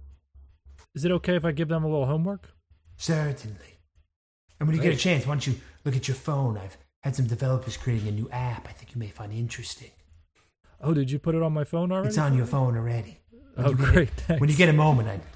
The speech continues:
Speaker 2: don't forget to rate and review. It would be great to get five stars from you.
Speaker 1: Yeah, absolutely, boss. You know, uh, everything you do is five stars to me, so, uh,
Speaker 2: Yes.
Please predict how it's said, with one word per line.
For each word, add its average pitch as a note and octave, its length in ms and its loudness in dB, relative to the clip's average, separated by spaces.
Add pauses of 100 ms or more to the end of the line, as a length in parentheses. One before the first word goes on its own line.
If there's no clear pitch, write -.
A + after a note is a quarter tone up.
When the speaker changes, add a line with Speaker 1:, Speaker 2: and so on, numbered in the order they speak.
(800)
Speaker 2:
don't D3 140 2
forget C#3 220 2
to B2+ 60 0
rate C3 220 2
and A2+ 120 -2
review. A2 560 0
It G2 120 -10
would G#2 100 -10
be A2+ 100 -6
great A#2+ 220 -2
to - 60 -16
get - 120 -10
five A2+ 280 -8
stars A2+ 440 -6
from G#2+ 180 -16
you. F#2+ 120 -20 (840)
Speaker 1:
Yeah, D3 340 0
absolutely, D#3 500 -4
boss. C3+ 340 -4
You D3 80 -4
know, C#3+ 240 0
uh, B2+ 380 4
everything C#3 320 0
you A#2+ 40 -2
do B2 140 0
is A2 120 -4
five A#2+ 220 0
stars A#2+ 300 -4
to A#2+ 80 -10
me, A#2 220 -2
so, A2+ 200 -6
uh, A2 40 -2
Speaker 2:
Yes. G#2+ 640 -4